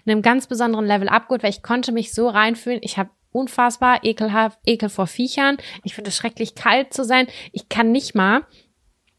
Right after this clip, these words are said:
ich kann nie innen schlafen, also beziehungsweise für mich ist es außen im Raum, weil ich immer Angst habe, dass ich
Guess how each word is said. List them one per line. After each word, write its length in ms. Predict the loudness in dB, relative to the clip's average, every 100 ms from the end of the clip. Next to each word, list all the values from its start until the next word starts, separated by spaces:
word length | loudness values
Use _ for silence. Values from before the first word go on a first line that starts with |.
| -18 -8
ich 160 | -8 -2
kann 260 | 0 2
nie 240 | 4 2 0 0
innen 320 | 2 4 2
schlafen, 420 | 0 0 0 0
also 320 | -4 -2 -2 -2
beziehungsweise 420 | -6 -2 -2 0
für 60 |
mich 160 | 0 0
ist 120 | -2
es 180 | -6 0
außen 540 | 2 2 0 0 0 -2
im 200 | -2 0
Raum, 440 | 4 4 6 4 -2 -12 -6
weil 80 | -4
ich 80 | 0
immer 160 | 0
Angst 180 | 0 -2
habe, 180 | -2 0
dass 220 | -2 -4
ich 240 | -6 -12